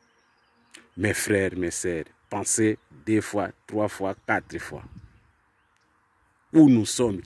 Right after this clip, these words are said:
qui nous sommes, les dix commandements. À partir d'aujourd'hui,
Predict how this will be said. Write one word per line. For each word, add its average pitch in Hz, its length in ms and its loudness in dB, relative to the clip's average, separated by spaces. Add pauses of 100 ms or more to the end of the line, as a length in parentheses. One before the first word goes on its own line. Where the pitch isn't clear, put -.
(120)
qui 202 160 0
nous 156 180 4
sommes, 98 380 -2 (360)
les 120 160 4
dix 120 260 0
commandements. 98 640 0 (2500)
À 107 100 -4
partir 131 380 2
d'aujourd'hui, 113 600 0